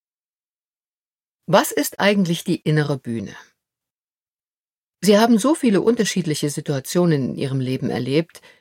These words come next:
sind in so vielen Zuständen schon einmal gewesen, waren kompetent und inkompetent, hilfreich und hilflos, gelassen und außer sich,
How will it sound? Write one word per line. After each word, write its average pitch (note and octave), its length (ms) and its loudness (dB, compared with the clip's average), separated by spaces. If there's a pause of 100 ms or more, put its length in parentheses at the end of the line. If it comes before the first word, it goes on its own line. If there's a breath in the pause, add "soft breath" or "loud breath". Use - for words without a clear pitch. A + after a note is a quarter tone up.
(140 soft breath)
sind E3 280 2
in D3+ 180 0
so A3 240 2
vielen F#3 480 2
Zuständen - 640 -4
schon C#3+ 200 -6
einmal C#3 320 -4
gewesen, C#3+ 540 -2 (560 soft breath)
waren D3+ 440 0
kompetent F3 680 2
und C#3+ 260 -4
inkompetent, C#3 1120 -2
hilfreich C#3+ 760 -2
und A#2+ 160 -10
hilflos, D#3+ 720 -2
gelassen D#3 480 0
und - 260 -8
außer E3 300 0
sich, A#2+ 320 -10